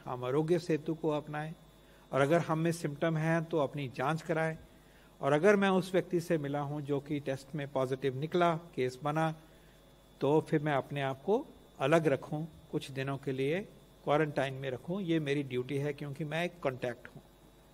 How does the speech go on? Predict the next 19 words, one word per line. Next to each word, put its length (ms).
तो 80
इसमें 480
कोई 340
भी 360
कमी 300
नहीं 280
लाई 200
जा 120
सकती, 380
बिल्कुल। 380
और 120
इसी 200
तरह 280
से 260
जो 320
जिम्मेवारी 580
है 380
सरकार 340
की, 240